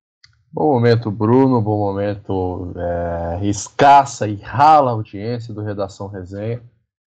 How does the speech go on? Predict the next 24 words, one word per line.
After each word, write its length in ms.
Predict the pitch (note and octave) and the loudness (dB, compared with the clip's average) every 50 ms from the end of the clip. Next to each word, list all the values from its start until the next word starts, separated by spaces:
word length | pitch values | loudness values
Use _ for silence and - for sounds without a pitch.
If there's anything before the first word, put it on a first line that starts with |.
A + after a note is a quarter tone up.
| _ _ - | _ _ -10
Infelizmente, 720 | - A#2 B2 A#2 A#2+ B2 A#2 A2 G2 G2+ G#2+ G#2+ G#2+ G#2+ | -6 -6 -6 -4 -4 -2 -2 -2 -2 -2 -2 -4 -4 -4
celebrando 680 | - - A2 G#2 G2+ G2 F#2 G2 G2+ G#2 G#2 G2 F#2+ G2+ | -4 -4 -2 -2 -2 -2 -2 -2 0 0 0 0 -2 -4
dez 400 | F#2+ G2 G#2 A2+ A#2 A2+ G#2+ G2+ | -4 0 2 4 4 4 4 2
episódios 720 | G#2 G2+ - G#2 G2 F#2+ F#2+ G2 G2 F#2+ F#2+ F#2 F#2 G2 | -4 -6 -4 -4 -4 -2 0 2 2 2 2 0 -2 -4
aqui 220 | G2 F#2+ G2 A#2 | -6 -4 -2 -2
hoje. 500 | A2 G#2 A2 A#2+ C3+ C3+ B2+ B2+ B2 _ _ _ _ _ _ _ _ _ _ _ | 0 2 4 4 2 2 -2 -6 -12 _ _ _ _ _ _ _ _ _ _ _
É, 600 | - A2 A2 A2 A2 G#2+ G#2+ G#2+ G#2+ G#2 G#2 G#2 A2 | 0 4 6 6 6 6 6 6 6 6 4 4 2
estamos 480 | A#2 A#2 - - F3+ F#3+ G3+ G3 F3+ | 0 -2 -4 -2 0 0 0 0 0
aqui 260 | E3+ D#3+ - - F#3+ F#3+ | 0 0 0 -2 -6 -6
todo 300 | - - F3+ F3+ - - | -4 -4 -6 -6 -6 -6
santo 240 | - E3 D#3+ D3+ | -6 -2 -2 -2
dia 160 | C3+ C#3+ E3 D#3 | -2 -2 -2 -2
tentando 560 | - - E3 C#3 A#2 A#2 - C#3 D3 D3+ D3+ | 0 0 0 0 0 2 2 2 4 2 0
fazer 400 | C#3+ - C#3+ B2+ A#2 A2 B2+ C3+ | 0 2 2 2 4 2 0 -2
com 160 | C3+ D#3 D3 | -2 -6 -8
que 160 | C#3+ - D3+ D3+ D3 D3 D3 D3 C#3+ D3 C#3+ C#3 C#3 | -4 0 2 4 4 6 4 4 4 4 2 2 0
isso 180 | C#3 C#3 - | -2 -2 0
daqui 240 | C#3+ D3 C3+ - - | 0 0 0 0 -2
não 220 | C#3 C#3+ D3+ D3+ C3+ | -2 0 0 0 2
vá 160 | C3 C3+ C3+ | 2 0 2
pra 160 | C3 D3+ C#3+ | 2 -2 -4
frente, 420 | A#2 - - A2+ G#2 G2 F#2 - | -4 -2 -2 -2 -2 -2 -6 -6
né? 120 | G#2 G2 G#2 | -6 -6 -4
Mas, 400 | G#2+ A2+ A#2 B2+ A#2 - - | -4 -4 -4 -6 -6 -10 -18